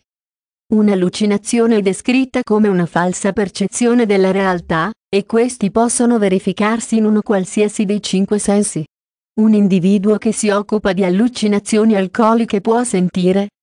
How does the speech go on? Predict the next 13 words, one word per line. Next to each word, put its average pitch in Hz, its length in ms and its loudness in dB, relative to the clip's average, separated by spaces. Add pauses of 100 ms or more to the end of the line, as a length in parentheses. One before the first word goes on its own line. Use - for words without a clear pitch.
ascoltare, 202 840 -2 (200)
vedere, 180 580 -2 (200)
assaggiare 185 680 -2
o 175 60 2
odorare 175 540 0
cose 214 360 0
che 202 160 -2
non 180 160 0
sono 220 280 0
realmente 190 600 0
reali. 151 520 -2 (560)
Allucinazioni 220 1000 0
tattili, 170 680 -4